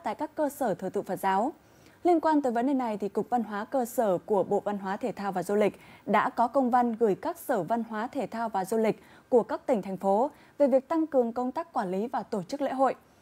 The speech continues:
Theo đó, thì Cục yêu cầu siết chặt tình trạng giải tiền lẻ, đốt vàng mã, vô tội vạ. Xoay quanh công văn của Giáo hội Phật giáo Việt Nam thì có ý kiến cho rằng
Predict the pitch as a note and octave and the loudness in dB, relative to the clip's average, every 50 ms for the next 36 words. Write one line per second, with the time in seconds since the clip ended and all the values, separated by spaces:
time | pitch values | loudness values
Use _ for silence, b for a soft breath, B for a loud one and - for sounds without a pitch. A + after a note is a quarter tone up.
0 | b b b b - E4+ C4 C#4 B3+ C#4 D4 E4 D4 A3+ - B3+ A#3 A#3 - - | b b b b -4 0 2 2 2 2 0 -2 -4 0 0 0 0 0 -2 -2
1 | E4 E4+ D#4+ C#4+ - C#4+ B3 A3+ G#3+ G#3+ - F4+ F#4 - - C4+ A#3 - - G#3 | -2 -2 -2 0 0 0 0 0 0 -2 -6 -8 -6 -4 -6 -6 -6 -4 -4 -6
2 | F#3+ - - C4 C#4 - - _ - A#3 G#3+ G3+ - G3+ F3+ F3+ G#3 F#3+ E3+ D#3 | -6 -4 -4 -4 -4 -4 -8 _ -4 -4 -4 -4 -4 -6 -4 -4 -4 -4 -4 -6
3 | - _ - D4 D4 - B3+ G#3 E3+ E3 F3+ F3+ G3+ C4+ E4 E4+ B B B B | -10 _ -4 -4 -2 -2 -4 -4 -4 -2 -2 0 0 0 0 -2 B B B B
4 | - G#3+ B3+ A#3+ B3 - F#3+ - - G#3+ G3+ - - - b b b b b b | 4 4 4 4 4 0 -2 0 0 0 0 0 -2 -8 b b b b b b
5 | b - - E4+ E4+ E4+ D#4+ D#4 D4+ D4 D4+ D4 C#4+ C4+ C#4+ C#4 C#4 C4+ C4+ G3+ | b 0 2 2 2 4 4 2 2 2 2 0 0 2 0 0 0 0 -2 -2
6 | F#3 E3+ G3 G#3 A#3+ C4 A#3 - G3+ F3 - F#3+ F#3+ A#3 A#3 F#3 G#3 G#3+ G#3+ G#3+ | -4 -4 -4 -6 -6 -6 -6 -6 -8 -6 -6 -6 -4 -4 -4 -4 -4 -4 -4 -4
7 | G#3 G3 F#3+ F3 E3 - F3+ F3 - - A#3 A3 - - A#3 A3 A#3 - C4+ C4 | -4 -4 -4 -4 -4 -4 -4 -4 -2 -2 -2 -2 0 0 0 0 0 -2 -2 0
8 | C4 A#3 A3 F#3+ | 0 0 0 0